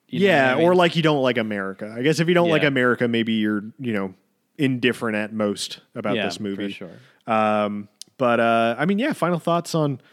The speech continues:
Speaker 2: on N T one, Adam?
Speaker 1: Yeah, the, important to note, N T one.
Speaker 2: Yeah,
Speaker 1: Yeah.
Speaker 2: the first of many.
Speaker 1: It, like I said, it's a good, solid movie, family movie. Um, I never found myself bored with it.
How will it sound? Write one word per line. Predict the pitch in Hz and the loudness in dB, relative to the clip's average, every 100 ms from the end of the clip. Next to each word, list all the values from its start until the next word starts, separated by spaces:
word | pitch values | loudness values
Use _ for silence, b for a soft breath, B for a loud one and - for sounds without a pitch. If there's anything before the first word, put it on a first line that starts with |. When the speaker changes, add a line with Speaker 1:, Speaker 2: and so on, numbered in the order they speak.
| b b b | b b b
Speaker 2:
on | 120 123 | -2 -2
N | 139 139 139 | 0 0 0
T | - 160 151 139 | -4 -2 0 0
one, | 113 120 131 101 95 | 0 0 0 -2 -8
Adam? | 95 98 95 _ _ _ b b b b b b - | -12 -12 -14 _ _ _ b b b b b b -10
Speaker 1:
Yeah, | 110 82 - - | -10 -10 -16 -18
the, | 113 110 87 107 117 _ | -14 -12 -14 -20 -20 _
important | 123 - 143 127 117 | -12 -6 -4 -4 -6
to | - | -8
note, | 123 113 110 - | -4 -4 -4 -8
N | 113 117 | -10 -10
T | - 113 110 | -10 -8 -8
one. | 98 101 98 92 107 117 | -8 -10 -10 -12 -12 -6
Speaker 2:
Yeah, | 104 | -4
Speaker 1:
Yeah. | 98 95 95 104 - | -4 -8 -12 -10 -8
Speaker 2:
the | 113 | -6
first | - 131 98 - | -2 -2 -2 -8
of | 101 | -4
many. | 160 | -2
Speaker 1:
It, | 190 - - | -2 -4 -4
like | 208 262 | 0 2
I | 233 | 0
said, | 226 120 | 0 0
it's | 131 185 | 0 -2
a | |
good, | 165 190 185 | 0 0 0
solid | - 190 185 170 | 0 2 2 2
movie, | 165 185 196 | 2 2 2
family | - 170 170 175 175 | 0 -2 -2 -2 -2
movie. | 170 170 170 180 180 190 | -2 -2 -2 -4 -6 -6
Um, | 139 139 135 135 131 | -2 -2 -2 -4 -6
I | 147 | -2
never | 160 170 | 0 0
found | 170 170 156 156 | -2 -2 -2 -2
myself | 151 151 151 139 | -4 -4 -4 -6
bored | 131 135 151 156 | -4 -2 -2 -2
with | 156 160 | -4 -2
it. | 160 160 | -4 -6